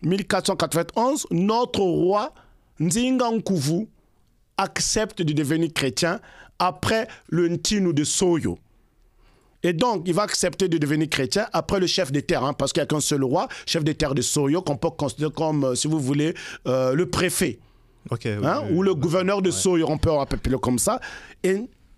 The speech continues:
Speaker 1: lui, le trois mai, Ntinu Congo, Ndinga Nkuvu accepte de devenir, euh, chrétien.
Speaker 2: Mais comme, que, qu'est-ce qui s'est passé entre-temps ? Est-ce que ça a été une sorte de manipulation ? Est-ce qu'on peut considérer qu'il était naïf ? Est-ce qu'on lui a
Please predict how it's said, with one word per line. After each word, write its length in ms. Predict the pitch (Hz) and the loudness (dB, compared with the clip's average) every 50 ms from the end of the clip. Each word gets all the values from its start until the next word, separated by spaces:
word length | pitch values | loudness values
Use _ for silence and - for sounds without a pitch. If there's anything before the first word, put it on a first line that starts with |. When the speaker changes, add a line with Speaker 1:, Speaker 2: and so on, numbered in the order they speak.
| _ - | _ -2
Speaker 1:
lui, 220 | 139 160 220 254 | 0 2 2 2
le 140 | 233 208 - | 2 0 0
trois 240 | - - 190 185 180 | 0 0 2 2 2
mai, 260 | 175 170 170 156 113 98 - _ _ - | 2 0 0 0 -2 -4 -10 _ _ -6
Ntinu 360 | 131 - - 165 160 160 165 | -4 -2 0 0 0 0 0
Congo, 520 | 156 - 151 147 135 131 120 117 95 104 - - - - - _ _ - | 0 0 0 0 2 2 0 0 0 -2 -6 -12 -20 -20 -20 _ _ -4
Ndinga 320 | 123 123 156 170 160 160 156 | 0 0 2 2 2 0 -2
Nkuvu 320 | 151 - 170 151 127 120 - - | -2 -2 -2 -2 0 -2 -2 -2
accepte 460 | - 147 - - - - 175 170 143 | -4 -4 -4 -4 -2 0 0 0 0
de 80 | 127 131 | 0 0
devenir, 580 | 131 127 123 113 135 135 139 151 151 143 113 | 0 0 0 0 0 0 2 2 2 2 2
euh, 160 | 113 131 151 - - - - - _ _ _ _ _ _ _ _ | 0 0 0 -2 -6 -12 -20 -20 _ _ _ _ _ _ _ _
chrétien. 420 | - - 143 131 - - - - - - - - - - - - | -2 -2 -2 -2 -2 -4 -6 -6 -8 -12 -20 -20 -20 -20 -10 -6
Speaker 2:
Mais 180 | 104 101 95 - - _ _ - - - _ _ - | -6 -4 -4 -6 -12 _ _ -20 -20 -20 _ _ -8
comme, 180 | - 131 147 - - - - _ - | -6 -6 -6 -8 -10 -16 -20 _ -6
que, 220 | - 156 123 113 | -6 -4 -4 -4
qu'est-ce 240 | 117 - 160 156 156 | -6 -6 -6 -6 -6
qui 80 | - 156 | -6 -6
s'est 120 | - 151 | -6 -4
passé 260 | 143 - 127 - - | -4 -4 -4 -2 -2
entre-temps ? 400 | 165 151 139 - 113 - - 113 | -2 -4 -4 -6 -8 -6 -4 -4
Est-ce 140 | 107 101 - | -4 -4 -4
que 100 | - 127 | -6 -6
ça 120 | 113 - 127 | -4 -4 -4
a 40 | |
été 340 | 120 113 - - 135 131 127 117 | -4 -4 -4 -2 -2 -2 -2 -2
une 180 | 110 113 110 | -2 -4 -4
sorte 220 | - - 113 110 110 | -4 -6 -6 -4 -4
de 80 | 113 110 | -2 -2
manipulation ? 760 | 110 113 110 113 110 110 - - 110 110 110 - - 156 147 | 0 0 0 0 -2 -4 -4 -4 -4 -4 -4 -4 -4 -6 -6
Est-ce 120 | 127 - | -6 -6
qu'on 120 | - 120 110 | -6 -6 -6
peut 100 | - 117 | -6 -6
considérer 480 | 104 113 110 - 127 110 110 110 120 123 | -8 -6 -6 -6 -6 -4 -4 -2 -4 -4
qu'il 220 | 117 - - 104 | -6 -6 -6 -6
était 240 | 107 104 104 117 107 | -6 -6 -4 -4 -4
naïf ? 600 | 101 107 113 117 120 131 143 156 156 147 - - | -4 -4 -4 -4 -4 -4 -4 -4 -6 -6 -8 -10
Est-ce 160 | 98 90 - | -10 -10 -10
qu'on 140 | - - 104 | -8 -6 -6
lui 140 | 101 101 98 | -4 -2 -4
a 80 | 98 | -4